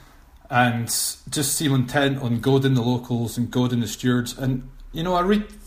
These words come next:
I read the stuff in the local papers, even in the P and J afterwards, talking about heavy-handed stewarding and all this kind of thing. I have to say, I thought during the ninety minutes of the game, I thought the stewards were unbelievably lenient in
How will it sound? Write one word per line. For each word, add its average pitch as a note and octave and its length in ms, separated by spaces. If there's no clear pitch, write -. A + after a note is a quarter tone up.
I - 40
read G3+ 180
the G#3 80
stuff D#3 340
in C#3+ 140
the C3 80
local C3+ 340
papers, A#2 500
even B2 300
in A2+ 200
the A2 80
P C3 160
and A2+ 100
J A#2+ 160
afterwards, A#2+ 720
talking C3 340
about A2 300
heavy-handed B2+ 640
stewarding A#2 760
and G#2+ 320
all A#2+ 160
this A#2 160
kind A2 220
of A2 80
thing. A2+ 320
I - 80
have A3+ 180
to G3 100
say, E3 240
I D#3+ 120
thought D#3+ 280
during G#3 200
the G3 80
ninety E3 240
minutes D3+ 280
of C3+ 60
the B2+ 80
game, C#3 240
I C#3+ 60
thought C3 180
the B2+ 60
stewards C#3 440
were B2+ 160
unbelievably C#3 880
lenient A#2+ 580
in A2+ 360